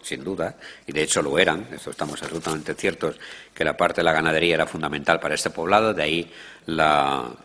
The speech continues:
la naturaleza de la tipología del mismo, esas, esos espacios abiertos para mantener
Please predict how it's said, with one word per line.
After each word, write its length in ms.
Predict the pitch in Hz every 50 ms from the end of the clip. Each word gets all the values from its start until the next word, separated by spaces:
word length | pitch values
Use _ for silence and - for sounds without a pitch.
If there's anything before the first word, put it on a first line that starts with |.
| - -
la 120 | 80 76 73
naturaleza 800 | 76 78 76 - 80 73 71 80 90 90 - - - 76 69 - - - - - - _ -
de 100 | 80 78
la 140 | 78 76
tipología 540 | - - - - 80 71 - - 90 82 76
del 160 | 73 73 78
mismo, 420 | 82 101 101 - 85 82 92 107 101
esas, 460 | 80 71 - 82 76 - - - - -
esos 300 | 76 73 - - - -
espacios 400 | - - - 80 - 80 71 80
abiertos 420 | 78 80 95 104 - - 92 85
para 200 | - - 73 73
mantener 440 | 71 71 71 - 78 78 78 76 71